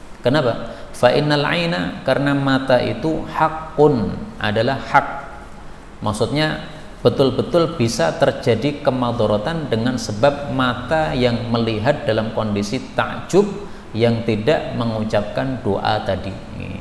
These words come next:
Jadi seseorang takjub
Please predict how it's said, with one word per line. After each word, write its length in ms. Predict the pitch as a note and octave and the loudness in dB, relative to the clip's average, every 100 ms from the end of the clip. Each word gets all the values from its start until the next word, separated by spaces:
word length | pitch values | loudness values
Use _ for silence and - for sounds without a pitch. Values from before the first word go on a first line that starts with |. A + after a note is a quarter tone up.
| - - - - - - - - - - - - - - - | -12 -14 -16 -16 -16 -16 -16 -16 -16 -16 -18 -18 -18 -16 -10
Jadi 120 | G#2 G#2 | -4 -2
seseorang 480 | A#2+ B2 B2+ E3+ D#3+ | 0 2 2 2 2
takjub 380 | E3+ C#3+ D3 | 0 4 2